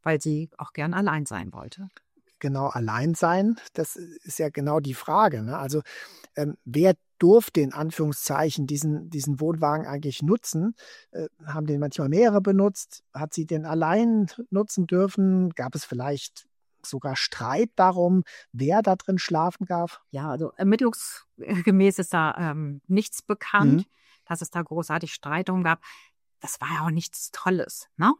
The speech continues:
Speaker 1: Also da waren auch die Fenster kaputt, ähm,
Speaker 2: Mhm.
Speaker 1: die Türen beschädigt, ähm, ziemlich zugemüllt.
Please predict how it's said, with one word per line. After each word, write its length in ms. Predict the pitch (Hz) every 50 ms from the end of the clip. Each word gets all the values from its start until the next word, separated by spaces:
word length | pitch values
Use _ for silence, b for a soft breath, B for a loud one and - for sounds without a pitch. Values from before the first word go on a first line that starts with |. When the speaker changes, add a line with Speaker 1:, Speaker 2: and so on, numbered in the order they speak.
| _ -
Speaker 1:
Also 180 | - 160 165 147
da 160 | 156 151 -
waren 140 | - 151 131
auch 140 | 131 - -
die 100 | - 165
Fenster 460 | - - - 175 175 - - 165 156
kaputt, 720 | - - - - - - - 165 160 165 165 165 156 -
ähm, 500 | 127 139 143 143 147 147 143 117 120 131
Speaker 2:
Mhm. 60 | 131
Speaker 1:
die 80 | 117 -
Türen 500 | - - - 165 160 165 165 165 160 147
beschädigt, 960 | - 165 160 - - - 165 165 165 156 160 160 160 156 160 160 156 - - _ b b b b b b b b b b b -
ähm, 540 | 180 160 151 156 151 147 147 147 139 120 _
ziemlich 340 | _ - 190 180 175 165 -
zugemüllt. 1000 | - - - 202 190 170 190 180 175 175 180 180 180 180 180 180 180 180 - -